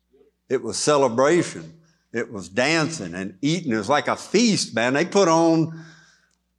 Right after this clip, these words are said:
big affair. It was a huge event, a huge event.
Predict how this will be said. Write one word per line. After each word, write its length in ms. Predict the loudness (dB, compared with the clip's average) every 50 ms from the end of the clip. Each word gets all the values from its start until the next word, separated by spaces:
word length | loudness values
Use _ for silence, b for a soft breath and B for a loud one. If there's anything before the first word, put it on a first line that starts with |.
| _ _ _ -20 -20 -6 -2
big 460 | 2 4 4 6 4 4 2 0 -4
affair. 580 | -4 -4 -4 -4 -2 0 0 2 2 4 4 2
It 140 | 2 2
was 180 | 0 0 0 2
a 80 | 0 0
huge 680 | 0 -2 0 2 4 4 4 4 4 4 2 2 2 2
event, 500 | 2 2 2 2 2 2 2 0 -2 -6 -12 -16 -20 b b b b b b b b _ -2
a 160 | 0 2 2
huge 640 | 0 0 0 2 4 4 6 6 4 2 2 2
event. 460 | 0 2 2 2 2 2 0 -2 -6